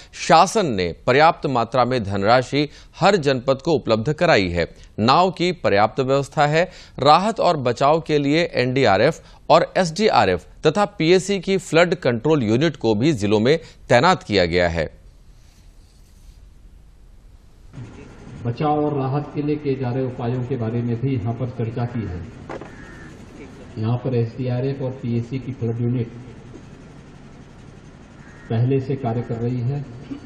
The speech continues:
Speaker 2: हर प्रभावित गांव में नाव की व्यवस्था, बाढ़ चौकी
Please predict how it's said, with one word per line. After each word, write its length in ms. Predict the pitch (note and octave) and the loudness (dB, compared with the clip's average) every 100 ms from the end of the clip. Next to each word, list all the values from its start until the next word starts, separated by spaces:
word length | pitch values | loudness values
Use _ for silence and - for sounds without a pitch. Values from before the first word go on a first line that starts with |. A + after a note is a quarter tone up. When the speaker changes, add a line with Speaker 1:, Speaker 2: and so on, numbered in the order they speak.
| - - - - - - - - - - - - - - - - - - - - - | -18 -20 -20 -20 -20 -20 -20 -20 -20 -20 -20 -20 -20 -20 -20 -20 -20 -20 -20 -20 -8
Speaker 2:
हर 120 | C#3+ D3 | -6 -4
प्रभावित 440 | C3+ A#2+ C3 C#3 | -4 -2 -2 -4
गांव 340 | - B2 C3 | -6 -6 -4
में 320 | C3+ C#3 C#3 C3+ - - - - - - - - - - - - - - - - - - - - - - - - - - - G#2+ | -4 -4 -6 -8 -14 -20 -20 -20 -20 -20 -20 -20 -20 -20 -20 -20 -20 -20 -20 -20 -20 -20 -20 -20 -20 -20 -20 -20 -20 -20 -16 -6
नाव 280 | A2+ C3 C#3 | -4 -2 -4
की 140 | D3 | -4
व्यवस्था, 840 | C3 C3 C3 - C#3+ D3 - - - - - - - - - - - - - - - - - - - - - - - - - - - | -4 -4 -6 -6 -6 -6 -12 -18 -20 -20 -20 -20 -20 -20 -20 -20 -20 -20 -20 -20 -20 -20 -20 -20 -20 -20 -20 -20 -20 -20 -20 -20 -8
बाढ़ 220 | A#2 C3 C3+ | -4 -2 -4
चौकी 800 | - C3 C#3 C#3+ C#3+ C#3+ - | -6 -6 -4 -4 -4 -6 -12